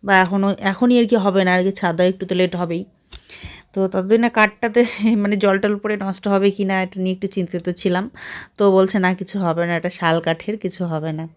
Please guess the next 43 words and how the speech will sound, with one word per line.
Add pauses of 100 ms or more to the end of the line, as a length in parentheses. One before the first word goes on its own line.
(720)
তো
এটা
ওই
যে
কিছুদিন
আগে
অর্ডার
দিয়েছিল
বানাতে, (240)
তো
এই
ফ্রেমটা
আর
কি
হয়ে
গেছে
বানানো, (300)
তো
এটা
এখন
লাগিয়ে
দিচ্ছে। (480)
তো
সবাই
মিলে
এটাকে
এখন
সেট
করবে,
কারণ
এটা
প্রচণ্ড
ভারী। (680)
দেখো,
তিন
চারজন
মিলেও
কিন্তু
ওটা
অনেক
কষ্ট
হচ্ছিল
ওদের